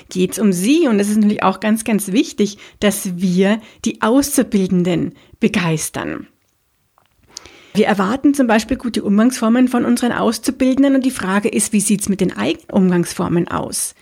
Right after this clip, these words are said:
Sind die denn wirklich immer optimal? Denn die Motivation der Auszubildenden kann dann schon sehr schnell zerplatzen, wenn die Erwartungen nicht erfüllt werden und die Auszubildenden sich nicht angemessen behandelt fühlen.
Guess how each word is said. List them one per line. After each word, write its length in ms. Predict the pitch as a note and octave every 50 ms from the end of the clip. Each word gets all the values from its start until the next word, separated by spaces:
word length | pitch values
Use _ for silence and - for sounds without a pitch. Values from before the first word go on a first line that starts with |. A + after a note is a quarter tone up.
| - _ _ _ _ -
Sind 440 | - - A#3 G#3 F#3+ - - - -
die 200 | G3+ G#3 A3+ B3
denn 200 | D4+ D#4 C4 G#3+
wirklich 320 | G#3 G3+ G#3 F#3+ - -
immer 240 | G3+ F3+ G3+ F#3+ -
optimal? 640 | - - - - F3+ F3 E3+ E3 E3 D#3+ G3+ D#4 F4 - _ _ _ _ _ _ _ _ _ _ _ _ _ _ _ _ _ _ _ _ _ _ -
Denn 120 | C4+ B3
die 80 | A3+ A3
Motivation 600 | G#3 G#3 G#3 G#3 F#3+ G3 F#3+ F#3+ - A3 G#3+ G#3
der 160 | G3+ D#3 C#3+
Auszubildenden 680 | G3+ C#4+ C#4 - - D4 C#4 C4 B3 A3+ A#3 A3 A3+
kann 180 | A3 A3 A3 A3+
dann 160 | A3+ A3 A3
schon 140 | A3 A3+ A3
sehr 220 | F#3+ G3+ G#3 A#3
schnell 260 | A3+ - A3+ G#3+ A3 A3
zerplatzen, 680 | - B3 A3+ - B3 D4+ F#4+ - - - - A3 G3+ F#3+
wenn 200 | G3 G3 G3+ G3
die 100 | G3+ -
Erwartungen 760 | F3+ F#3 E3+ F3+ E3+ D#3 F#3+ G3+ G#3 A3 G#3 G3+ G3+ G3 G3
nicht 180 | F#3+ F#3+ -
erfüllt 420 | - G3 - - - A#3 C#4 C#4 A#3
werden 280 | A#3 A3 G#3 G#3 G3 - - - - - - - - - -
und 340 | A3 G3+ G3+ G3 F#3 - _ - -
die 100 | G#3+ -
Auszubildenden 760 | - F#3 F#3 - - - G#3 - - G#3 G#3 G3+ G#3+ G#3 G3
sich 160 | - G#3 F#3+ A3
nicht 200 | G#3 G3+ - -
angemessen 680 | F#3+ F3+ F3+ F#3+ F#3 F#3 F#3+ F#3 - - G#3 G#3 G3+
behandelt 460 | - B3+ A3+ B3 A#3+ B3 G#3+ F#3+ -
fühlen. 440 | - - - F3 D#3+ - D2+ - -